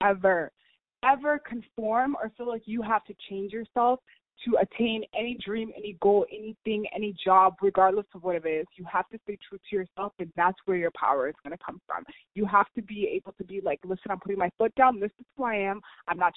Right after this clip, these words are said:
changing myself," and you will still get to your end goal, I promise you. You just have to be persistent, work hard, and again, like I said, it's gonna be uncomfortable, but I think it's just really important that we keep putting ourselves into these rooms, into these circles, into these conversations, and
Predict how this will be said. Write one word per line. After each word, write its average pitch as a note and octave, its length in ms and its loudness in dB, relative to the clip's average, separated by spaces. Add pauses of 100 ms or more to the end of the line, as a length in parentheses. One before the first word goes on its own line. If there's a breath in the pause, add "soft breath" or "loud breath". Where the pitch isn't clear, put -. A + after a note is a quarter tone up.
changing G3 320 -6
myself," G#3+ 460 0 (160)
and F3+ 280 -6 (380)
you B3 200 -2
will C4+ 180 -2 (140)
still A#3 380 0 (120)
get A3 200 6 (320)
to A3 60 -10
your F#3+ 260 -4
end E3 240 -6
goal, B2 220 -6
I C3+ 120 -6
promise - 400 -8
you. E3+ 80 -12
You F3+ 120 -14
just A3 160 -16
have B3+ 140 -4
to C4 100 -8
be A#3 140 -6
persistent, F#3+ 760 -4 (320)
work F#3+ 280 2
hard, F3+ 320 4
and E3+ 100 -8
again, F3 240 -4
like D#3+ 160 -8
I D#3+ 160 -4
said, E3 300 -2
it's - 220 -10
gonna G#3 140 -2
be A3+ 120 2
uncomfortable, F#3 680 -2
but - 120 2
I F#3+ 60 0
think - 200 -14
it's G3 120 -12
just G3+ 200 -20
really F#3 160 -4
important G3 360 -2
that D#3 140 -2
we F3+ 120 -20 (120)
keep G#3+ 140 -20 (440 loud breath)
putting A#3+ 220 4
ourselves G#3+ 380 0
into G#3 220 -8
these F#3 240 -10
rooms, G3 320 -4
into F#3 220 -8
these G3 240 -6
circles, G3 480 2
into - 240 -10
these G3 240 -8
conversations, F#3+ 800 0
and F3 120 -10